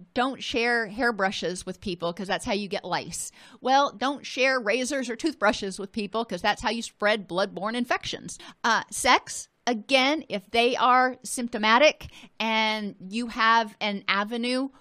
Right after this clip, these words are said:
for that virus to get into your body, you're potentially at risk. Or getting a tattoo or body piercing in an unregulated setting. You do want to pay attention. Even, I don't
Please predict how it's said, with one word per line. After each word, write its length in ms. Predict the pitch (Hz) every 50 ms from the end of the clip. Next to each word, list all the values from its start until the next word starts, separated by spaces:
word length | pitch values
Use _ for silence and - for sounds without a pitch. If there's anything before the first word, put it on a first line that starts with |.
| - -
for 320 | - - - 220 214 226 220
that 320 | 226 220 214 214 - -
virus 360 | - 226 208 226 226 220 220 -
to 100 | - 214
get 100 | 214 208
into 220 | 220 220 220 -
your 120 | 208 214 208
body, 460 | 214 240 269 294 311 330 311 311 311 _ _ _ _ _
you're 540 | - 220 220 214 214 220 208 202 208 220 - _ _ _
potentially 560 | - 254 202 - 220 202 - - 208 196 190 -
at 160 | - 226 - -
risk. 360 | 208 170 160 - - - - - - - -
Or 100 | - 254
getting 280 | 269 262 311 320 339 339
a 40 | 330
tattoo 640 | 330 - 311 277 294 - - - 349 349 359 294
or 120 | - 240 247
body 420 | 208 226 214 226 262 320 320 285 _ -
piercing 600 | - 277 254 262 254 - - 247 247 240 240 - -
in 140 | - 220
an 100 | 214 185 - _ _ -
unregulated 880 | 247 285 285 247 247 247 240 208 233 233 214 208 214 202 202 202 -
setting. 480 | - - 190 190 190 233 - 104 - 180 - - - 262 -
You 140 | 277 302
do 160 | 247 330 339 339
want 160 | 339 349 349
to 60 | 349
pay 220 | 349 - 330 311
attention. 480 | 302 302 - 339 302 311 - 254 214 196
Even, 400 | - - 277 311 311 349 320 294
I 120 | - - 254
don't 180 | 320 339 -